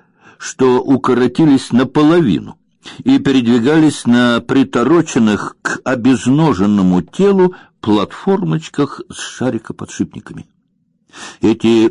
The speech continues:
укороченные товарищи имели склонность к черному пьянству, выкрикиванию диких слов, валянью на боку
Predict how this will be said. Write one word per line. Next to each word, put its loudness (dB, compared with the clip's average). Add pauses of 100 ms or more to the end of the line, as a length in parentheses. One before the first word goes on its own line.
укороченные 0
товарищи -6 (320)
имели 2
склонность 0
к -14
черному 0
пьянству, -2 (200)
выкрикиванию 2
диких 0
слов, 0 (320)
валянью 2
на 4
боку 0